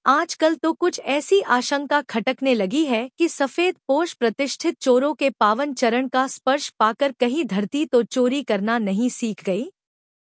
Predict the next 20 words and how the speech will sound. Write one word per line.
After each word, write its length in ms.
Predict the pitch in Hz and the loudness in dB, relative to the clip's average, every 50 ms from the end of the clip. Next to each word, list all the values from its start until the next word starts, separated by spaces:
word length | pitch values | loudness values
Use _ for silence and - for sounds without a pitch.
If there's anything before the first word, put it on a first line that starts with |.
| _ _ _ _ _ _ _ _ - | _ _ _ _ _ _ _ _ -2
मुझे 300 | 269 311 302 - 359 415 | -2 0 0 2 2 2
तो 140 | 403 - 381 | 2 2 0
अब 280 | 330 - - 285 247 233 | 0 2 0 0 0 2
यह 220 | 254 277 285 320 | 0 2 2 0
पुख्ता 440 | - - 254 240 - - - 302 311 | 0 2 0 0 0 0 2 2 2
विश्वास 580 | 277 208 208 196 - - 240 233 262 285 - - | 2 2 0 0 0 0 0 0 0 0 -2 -4
होने 280 | - 226 220 233 240 | -2 0 2 2 2
लगा 280 | 226 196 175 180 240 269 | 2 2 2 2 2 2
है 260 | 254 214 175 143 175 - _ _ - | 2 -2 -4 -6 -8 -14 _ _ 0
कि 100 | 330 330 | 0 0
अपनी 460 | - - 285 302 - - 381 403 359 | 2 0 -2 -2 0 -2 0 0 0
धरती 440 | 233 190 220 240 220 - 330 349 339 | 2 0 0 0 0 2 2 2 2
से 220 | - 285 269 277 | 2 0 -2 -2
सत्य 400 | - - 247 233 - - - 285 | 0 -2 -2 -2 -2 0 -2 -2
का 200 | 233 277 262 269 | 0 2 0 0
बीज 360 | 233 196 254 269 311 320 247 208 | 2 0 0 0 0 0 -2 0
बिल्कुल 440 | 175 233 262 285 - - 349 330 | 2 2 2 2 0 -2 -2 0
नदारद 500 | 262 220 202 196 220 208 220 247 269 240 | 0 0 0 2 2 2 2 2 0 -2
हो 180 | 208 190 208 190 | 0 0 0 0
जाएगा। 460 | - 185 165 156 160 151 165 151 - | 0 -2 -2 -4 -4 -6 -8 -8 -10